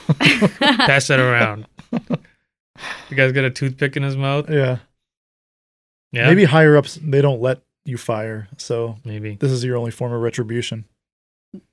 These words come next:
Speaker 2: Yeah,
Speaker 1: Is
Speaker 2: I don't know.
Speaker 1: shame.
Speaker 3: Spreading the vicious
Speaker 2: I
Speaker 3: rumors.
Speaker 2: managed to avoid working at Market Basket. I,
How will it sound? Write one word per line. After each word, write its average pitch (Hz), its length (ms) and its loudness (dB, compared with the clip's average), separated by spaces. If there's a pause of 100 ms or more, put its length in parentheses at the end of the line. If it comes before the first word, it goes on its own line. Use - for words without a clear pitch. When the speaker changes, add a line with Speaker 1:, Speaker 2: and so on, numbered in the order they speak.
Speaker 2:
Yeah, 127 160 0
Speaker 1:
Is 143 140 -4
Speaker 2:
I 123 40 -4
don't 131 120 -2 (260)
know. 220 80 -10
Speaker 1:
shame. 208 720 -2
Speaker 3:
Spreading 131 380 -2
the 120 80 -6
vicious 117 400 -4
Speaker 2:
I 175 140 4
Speaker 3:
rumors. 208 140 0
Speaker 2:
managed 202 360 2
to 180 100 4
avoid 160 260 2
working 123 300 0
at 113 80 -4
Market 110 300 -6
Basket. 113 360 -4
I, 131 340 0